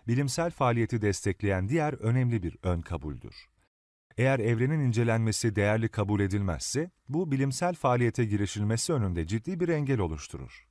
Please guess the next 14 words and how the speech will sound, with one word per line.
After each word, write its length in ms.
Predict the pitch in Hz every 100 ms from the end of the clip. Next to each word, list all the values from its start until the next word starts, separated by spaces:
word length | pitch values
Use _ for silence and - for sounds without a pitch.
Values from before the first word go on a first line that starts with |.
| _ _ -
Günümüzde 540 | 131 175 190 156 202
bilimin 340 | 165 160 175 185
teknoloji 540 | 147 131 143 139 135
üretmede 600 | 180 151 135 127 113 127 - - -
ve 160 | 117 110
dolayısıyla 640 | 107 120 131 - 147 127
hayatı 360 | 107 104 101 170
kolaylaştırmadaki 1000 | 170 147 135 120 - 120 113 104 - 101
rolü 260 | 98 101
çok 300 | 98 - 196
iyi 200 | - 123
bir 100 | 110
şekilde 440 | 101 104 - 95 92
gözlemlendiği 960 | 95 92 87 87 85 73 69 71 143